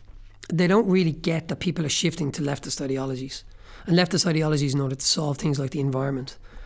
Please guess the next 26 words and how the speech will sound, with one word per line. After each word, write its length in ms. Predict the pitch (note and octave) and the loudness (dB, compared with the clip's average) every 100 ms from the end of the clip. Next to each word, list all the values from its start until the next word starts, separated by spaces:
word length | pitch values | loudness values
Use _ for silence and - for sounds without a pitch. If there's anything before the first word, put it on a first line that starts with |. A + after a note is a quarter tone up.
| - - | -12 2
They 120 | F#3+ | 6
understand 560 | G#3+ F3+ - E3 E3 C#3+ | 6 6 4 4 4 2
that 80 | |
carbon-based 560 | - D#3+ D#3 D3 C#3+ C3 | 2 2 4 2 2 0
capitalism 580 | D#3+ C#3+ D#3 C3+ C3+ B2+ | -2 -2 -4 -4 -4 -2
is 60 | |
something 340 | - D3+ C3+ D#3+ | -2 -4 -4 -4
that, 180 | C3+ - - - - - | -6 -8 -12 -12 -12 -6
um, 260 | E3 C3 B2+ | -4 -2 -4
destroys 380 | C3+ - D3+ | -4 -2 -2
the 80 | C3 | -2
planet. 340 | - D3+ C#3 - | -6 -4 -4 -2
So 100 | E3+ | 2
they 60 | |
want 380 | E3 E3+ E3 E3 - - - | 4 4 4 0 -10 -14 -2
green, 560 | E3 D#3+ D#3 C#3 C#3+ - - | 2 4 4 2 -2 -8 -8
you 100 | F#3+ | -6
know, 120 | C#3 | -4
values 400 | C#3 C#3+ C3+ C3 | -2 -2 -2 -4
as 100 | B2+ | -4
well 340 | C#3 C3+ B2 - - - | -2 -4 -6 -10 -14 -8
and 300 | - C#3+ C3+ - | -2 0 -2 -4
a 40 | |
green 280 | C#3 D3+ D3 | -2 0 0
agenda. 420 | B2+ C3 C3+ B2 - - - - - - - - - - - | 0 0 -2 -4 -10 -20 -20 -18 -18 -18 -16 -16 -16 -8 2
And 240 | F#3+ F3 | 4 4